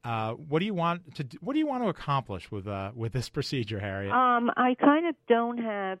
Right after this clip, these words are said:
Speaker 2: such a good, um, angle around my jawline, and it looks like it's receding. So I wanted to add fat,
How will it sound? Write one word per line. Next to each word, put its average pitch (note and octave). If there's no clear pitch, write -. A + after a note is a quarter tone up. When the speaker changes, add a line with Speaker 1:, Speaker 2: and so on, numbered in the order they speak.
Speaker 2:
such G3+
a G3
good, F#3+
um, F3+
angle F#3+
around E3+
my D#3+
jawline, E3
and D#3
it D#3+
looks A3
like F#3+
it's -
receding. D#3
So F#3+
I F3+
wanted G#3
to -
add E3
fat, E3